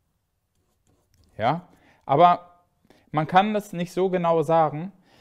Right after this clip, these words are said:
weil die Haut einfach, da gibt's so unendlich von Tönen. Das Wichtige ist eben, dass ihr eine Grundbasis habt und dann auch guckt,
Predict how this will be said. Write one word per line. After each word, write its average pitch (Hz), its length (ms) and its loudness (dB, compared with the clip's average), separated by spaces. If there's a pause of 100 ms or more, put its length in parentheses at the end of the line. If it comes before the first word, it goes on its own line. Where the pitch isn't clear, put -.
(160)
weil 143 160 4
die 143 140 0
Haut 180 420 4
einfach, - 440 -2 (120)
da 139 180 -8
gibt's - 400 -6
so 190 340 -6 (160)
unendlich 185 1120 -8
von 160 220 -14
Tönen. 95 420 -12
Das 131 220 -12
Wichtige 160 640 -10
ist - 180 -12
eben, 156 380 -12
dass 160 180 -10
ihr - 120 -8
eine 147 200 -10
Grundbasis 175 1080 -8
habt 165 260 -10
und 147 100 -14
dann 147 160 -6
auch 156 140 -14
guckt, - 340 -10